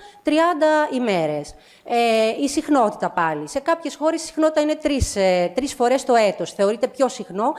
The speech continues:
αν πάρεις πάνω από τρεις. Ε, ή πάλι, σε σχέση με τη διάρκεια, λένε ότι αν πάρεις πάνω από είκοσι οκτώ ημερολογιακές μέρες, δηλαδή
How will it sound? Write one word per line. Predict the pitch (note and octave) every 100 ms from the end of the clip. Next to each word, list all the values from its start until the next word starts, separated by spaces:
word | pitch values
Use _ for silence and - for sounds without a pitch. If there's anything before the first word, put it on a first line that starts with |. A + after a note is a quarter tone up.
| - -
αν | A3+ A#3
πάρεις | C#4 C#4
πάνω | C4+ C#4+
από | C#4+
τρεις. | B3+ G3+ D#3 C#3 - - - -
Ε, | G#3+ G#3+ G#3+ A3 C#4+
ή | C#4+
πάλι, | C4 B3+ A#3 G#3
σε | G#3+
σχέση | - C4 B3+
με |
τη | A3+
διάρκεια, | G#3 A#3 D4 - F#3 F#3
λένε | A3+ B3+ B3+
ότι | A3+
αν | A#3+ B3+
πάρεις | C4 B3+
πάνω | C4+ C4
από | A#3+
είκοσι | G#3 F#3+ A#3
οκτώ | - A#3+
ημερολογιακές | C4+ B3+ B3 A3+ A#3 C4 A#3+
μέρες, | A3 F3+
δηλαδή | F3 A3